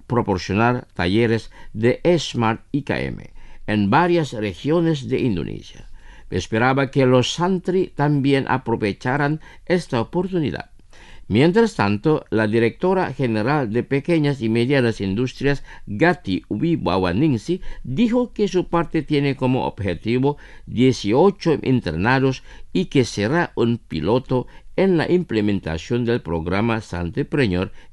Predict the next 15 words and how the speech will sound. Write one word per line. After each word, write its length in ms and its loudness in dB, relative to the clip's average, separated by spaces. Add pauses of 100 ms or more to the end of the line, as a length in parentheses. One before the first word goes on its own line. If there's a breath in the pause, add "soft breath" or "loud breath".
este 340 -4
año. 380 -4 (640 soft breath)
Pondok 340 2
Pesantren 760 0
incluye 540 2
ocho 480 0 (260 soft breath)
en 180 2
Java 360 0
Occidental, 720 -2 (300 soft breath)
cinco 680 2
en 180 -2
Java 280 0
Central 520 0 (260 loud breath)
y 120 2
cinco 440 2